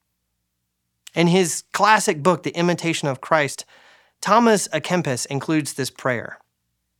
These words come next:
"Grant me to remember with great reverence and due regard your benefits, both those granted to all men and those especially given to me,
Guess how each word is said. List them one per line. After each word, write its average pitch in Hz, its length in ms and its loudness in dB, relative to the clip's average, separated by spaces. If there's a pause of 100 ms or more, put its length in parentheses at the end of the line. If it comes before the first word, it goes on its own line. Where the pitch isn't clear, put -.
(280)
"Grant 190 420 2
me 196 220 2
to 175 240 -2
remember 143 840 0 (720)
with 156 200 0
great 240 260 2
reverence 156 680 0
and 139 140 -2
due 190 160 0
regard 156 500 2
your 143 140 -2
benefits, - 800 -4
both 220 480 2
those 156 240 2
granted 180 440 0
to 139 80 -2
all 143 200 0
men 190 380 2 (360)
and 240 300 4
those 220 320 4
especially 220 640 -2
given 175 300 0
to 165 120 -2
me, 156 360 -2